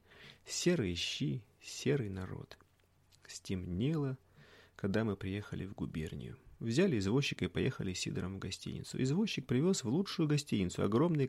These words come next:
каменный дом, широкая лестница. Внизу общая зала с буфетом, сервированными столами, маленькими столиками. Номер от-, отвели, состоящий из двух комнат.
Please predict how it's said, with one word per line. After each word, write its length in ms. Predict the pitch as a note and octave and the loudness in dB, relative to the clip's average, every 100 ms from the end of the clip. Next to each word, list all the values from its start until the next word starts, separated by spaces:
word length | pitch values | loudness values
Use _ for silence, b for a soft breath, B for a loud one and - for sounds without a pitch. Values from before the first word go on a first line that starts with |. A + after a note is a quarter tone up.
| - | 0
каменный 460 | - D3+ C3 B2 A2 | 0 2 2 2 0
дом, 380 | F#2+ G#2 F#2+ | 2 2 2
широкая 520 | E2+ - G#2+ D3 A#2 G#2+ | 0 -2 0 0 -2 -2
лестница. 680 | F#2 G#2+ G#2 B2 A2 - B B B B - | 0 -2 -4 -8 -8 -10 B B B B 0
Внизу 480 | G#2 D3+ D3+ G3+ G#3 | 8 8 10 8 8
общая 500 | C#3+ E3+ - C#3 C#3 | 6 6 6 8 8
зала 380 | G#2 C3+ D3 | 10 10 10
с 80 | A2+ | 8
буфетом, 680 | G2 A#2 - B2 C#3 A#2+ A2 | 6 2 4 4 4 2 -2
сервированными 760 | - G2+ F#2+ G2 A#2+ A2 G#2+ F#2+ | 2 4 6 6 4 2 2 0
столами, 720 | - - F2+ E2+ G#2 A#2+ G2+ | -2 -4 0 2 2 2 2
маленькими 520 | F#2+ G#2 F#2 - F2 | 2 2 0 -2 -4
столиками. 840 | - - - G#2 C3 A2 - F#2+ | -6 -10 -2 2 4 2 -2 -4
Номер 480 | F#2+ G2+ E3 C3+ - - | -2 0 0 0 -4 -12
от-, 320 | - - - - | -20 -16 -16 -8
отвели, 580 | - G#2+ - F#2 F2 F2 | -4 -4 -2 0 0 -2
состоящий 640 | - - - F#2+ B2+ - | -2 -6 -2 0 0 0
из 100 | G#2 | -4
двух 240 | F2+ G#2+ C3 | -4 -6 -4
комнат. 380 | - F2+ F#2 | -4 -4 -4